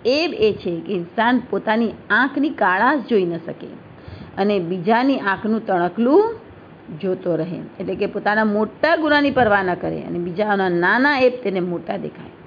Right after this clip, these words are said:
પોતે અમલ ન કરે અને માત્ર બીજાઓને નસીહત કરતો રહે. પછી ઇમામે બહુ જ એક ઇમ્પોર્ટન્ટ વાત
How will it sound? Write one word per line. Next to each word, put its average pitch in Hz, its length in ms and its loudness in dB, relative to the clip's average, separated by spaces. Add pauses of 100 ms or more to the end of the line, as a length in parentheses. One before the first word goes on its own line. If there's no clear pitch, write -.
(680)
પોતે 220 260 2
અમલ 226 280 4 (120)
ન 262 100 2
કરે 208 300 2 (920)
અને 175 160 -2
માત્ર 180 340 -4
બીજાઓને 180 720 0 (380)
નસીહત 185 540 -4 (100)
કરતો 202 260 -4
રહે. 156 220 -8 (3000)
પછી 208 240 -6
ઇમામે 190 320 2
બહુ 196 180 4
જ 233 60 2
એક 226 180 2
ઇમ્પોર્ટન્ટ 190 520 2
વાત 185 180 0